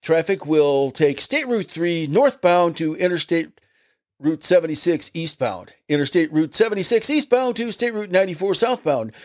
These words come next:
State Route ninety-four southbound to State Route five eighty-five southbound, back to State Route six oh four, reversed for westbound traffic.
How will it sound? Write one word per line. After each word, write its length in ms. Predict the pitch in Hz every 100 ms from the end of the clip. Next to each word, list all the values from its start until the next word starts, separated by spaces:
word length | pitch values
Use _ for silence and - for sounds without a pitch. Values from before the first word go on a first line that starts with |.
| -
State 240 | - 190
Route 160 | 180 165
ninety-four 420 | 180 170 190 180
southbound 600 | 170 214 220 202 233 247 - -
to 160 | - 208
State 300 | - 185 185
Route 300 | 160 151 - -
five 360 | 226 220 190
eighty-five 440 | 170 147 165 156 143
southbound, 640 | - 147 151 - 175 214 - - -
back 240 | 262 240
to 120 | 185
State 260 | 151 170 156
Route 160 | 131 -
six 260 | 139 -
oh 100 | 120
four, 320 | 113 131 117 - _ -
reversed 560 | 226 220 269 185 - -
for 360 | - 294 285 247
westbound 960 | 208 202 294 - - 190 151 143 131
traffic. 680 | - 143 135 120 104 95 -